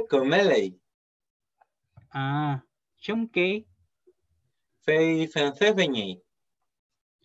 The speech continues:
Speaker 2: Ah, felei. Peucayal.
Speaker 1: <laughs> Peucayal peñi.
Speaker 2: Felei. Ya.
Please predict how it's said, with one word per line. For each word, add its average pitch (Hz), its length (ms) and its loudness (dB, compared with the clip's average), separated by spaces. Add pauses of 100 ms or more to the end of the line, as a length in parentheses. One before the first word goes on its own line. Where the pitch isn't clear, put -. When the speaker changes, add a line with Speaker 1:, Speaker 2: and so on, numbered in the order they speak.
(160)
Speaker 2:
Ah, 147 760 -6
felei. 131 360 -6 (1900)
Peucayal. 165 500 -2 (840)
Speaker 1:
<laughs> 131 420 -6
Peucayal 139 560 2
peñi. 143 340 -6 (920)
Speaker 2:
Felei. 135 380 -2 (800)
Ya. 131 180 -10